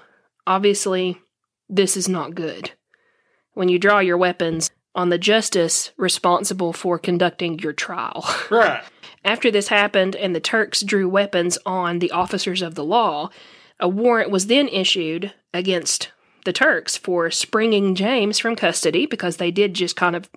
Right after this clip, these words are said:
Speaker 1: take him home.
Speaker 2: Uh-huh.
Speaker 1: Justice Wisdom had James bound over for the assault of John Graham,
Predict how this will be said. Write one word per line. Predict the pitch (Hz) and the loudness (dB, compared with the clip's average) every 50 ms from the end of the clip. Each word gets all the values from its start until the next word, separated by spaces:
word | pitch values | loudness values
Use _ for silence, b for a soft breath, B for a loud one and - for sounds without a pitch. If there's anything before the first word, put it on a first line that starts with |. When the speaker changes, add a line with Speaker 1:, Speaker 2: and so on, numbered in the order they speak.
| _ _ | _ _
Speaker 1:
take | - - 160 160 156 | -2 -2 -2 0 0
him | 190 180 175 | -2 -2 0
home. | 185 190 175 139 143 165 185 B B B | 0 0 0 0 -2 -6 -8 B B B
Speaker 2:
Uh-huh. | 156 131 127 160 B B B B - | -12 -10 -10 -12 B B B B -4
Speaker 1:
Justice | 202 208 220 233 - - 208 - | 0 0 0 2 2 0 0 0
Wisdom | - 226 262 311 285 214 202 185 180 208 285 302 - b b b b | 0 2 2 2 2 2 2 0 2 0 -2 -6 -8 b b b b
had | - - 202 196 180 | -4 -2 -2 -2 0
James | - 202 208 214 220 220 214 233 | 0 2 2 2 0 -2 -4 -4
bound | 214 208 196 196 214 254 254 226 | -2 0 2 2 2 2 2 2
over | 190 202 196 226 233 | 2 2 2 0 -2
for | 226 - 220 185 | -2 -2 -2 -2
the | 180 175 | -2 -2
assault | 180 - - 190 156 156 | -2 -2 -2 -4 -4 -6
of | - | -6
John | - - 175 160 147 156 | -8 -8 -8 -8 -8 -6
Graham, | 175 208 202 233 226 185 165 170 180 | -4 0 2 2 2 2 0 -2 -4